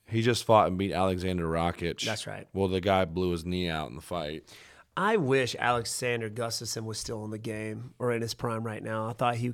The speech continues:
Speaker 2: I think he could beat him,
Speaker 1: Mm-hmm.
Speaker 2: Prohaska. I think he could beat everybody. He was beating everybody. Just the only person he couldn't beat was John Jones.
Speaker 1: Yep.
Speaker 2: You know what I mean?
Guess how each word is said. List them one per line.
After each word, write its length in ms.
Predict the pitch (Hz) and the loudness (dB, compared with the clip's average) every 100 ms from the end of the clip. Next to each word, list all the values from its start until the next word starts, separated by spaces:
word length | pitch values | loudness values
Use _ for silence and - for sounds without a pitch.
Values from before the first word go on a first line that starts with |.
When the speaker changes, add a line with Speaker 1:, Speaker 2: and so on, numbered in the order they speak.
| - | -4
Speaker 2:
I 120 | - | -6
think 200 | 117 139 | -2 -2
he 80 | 123 | -4
could 200 | 113 110 | -6 -6
beat 160 | 113 113 | -4 -4
him, 200 | 107 107 _ _ - | -4 -8 _ _ -10
Speaker 1:
Mm-hmm. 400 | - 87 92 95 | -6 -4 -2 -2
Speaker 2:
Prohaska. 580 | 92 110 110 110 113 113 - _ _ _ _ _ _ _ _ _ _ _ | -2 -2 -2 -4 -8 -10 -14 _ _ _ _ _ _ _ _ _ _ _
I 80 | 117 | -2
think 160 | 123 147 | 2 2
he 100 | 123 | 2
could 80 | 117 | 0
beat 120 | 120 | 2
everybody. 640 | 120 135 117 110 104 110 _ _ _ _ _ _ _ _ | 4 2 0 -4 -6 -10 _ _ _ _ _ _ _ _
He 160 | 131 170 | 4 6
was 220 | 156 180 | 8 6
beating 240 | 180 151 | 6 6
everybody. 360 | 135 123 120 117 | 4 4 2 2
Just 200 | 117 135 | 2 2
the 60 | 151 | 4
only 160 | 165 | 4
person 260 | 151 170 170 | 4 2 2
he 40 | |
couldn't 180 | 160 165 | 2 4
beat 100 | 165 | 4
was 100 | 151 | 4
John 220 | 131 143 | 0 0
Jones. 360 | 143 139 117 - _ | 0 -2 -6 -12 _
Speaker 1:
Yep. 300 | 90 90 90 - _ _ _ _ _ _ - - _ _ _ | -2 0 -2 -6 _ _ _ _ _ _ -20 -20 _ _ _
Speaker 2:
You 120 | 143 | -2
know 80 | 127 | 0
what 80 | 127 | 2
I 40 | |
mean? 280 | 127 131 131 | 2 0 -2